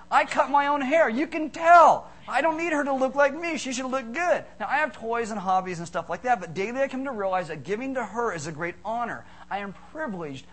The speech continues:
because I have a wife. Today, we think feminism has made things so good, but I believe it has devalued women where men don't have to rise to a standard to marry one. You know, I, the feminist critique has always been, you know, "Men abuse women." True.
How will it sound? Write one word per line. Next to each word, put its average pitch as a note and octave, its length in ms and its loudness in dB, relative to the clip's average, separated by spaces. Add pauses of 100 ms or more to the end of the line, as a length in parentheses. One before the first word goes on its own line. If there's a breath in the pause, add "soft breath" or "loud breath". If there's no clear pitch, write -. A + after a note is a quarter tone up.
because G3 460 -4
I F3 140 -6
have D#3 340 -2
a F3 60 -10
wife. G3+ 320 -6 (500 soft breath)
Today, A#3 460 -4
we A#3+ 320 -8
think A3+ 300 -12
feminism A3+ 480 -4
has F#3+ 240 -4
made G3 240 -6
things F#3 200 -6
so A3+ 280 -2
good, G#3 300 -4 (180 loud breath)
but - 100 -12
I A3+ 200 0
believe B3+ 260 -6
it F#3+ 60 -10
has F3 120 -8
devalued F3+ 800 -2
women G#3 320 -6
where F3 140 -4
men F#3 240 -6
don't A#3 140 -6
have G3 200 -6
to G#3 80 -8
rise D#3 340 -4
to G3 100 -10
a F3+ 40 -8
standard D3+ 520 -12
to F#3 40 -12
marry A3+ 400 -6
one. A#2+ 300 -8 (560 loud breath)
You F#3+ 60 -4
know, F#3 60 -4
I, G3 120 0 (440 loud breath)
the F3+ 140 -4
feminist D4+ 340 -2
critique A#3 260 -10
has F3+ 100 -6
always F3+ 280 0
been, D#3 200 -8
you D#3+ 40 -8
know, D#3 120 -4
"Men F#3+ 240 -2
abuse F#3+ 340 -4
women." D#3 280 -8 (220 loud breath)
True. C4+ 540 -4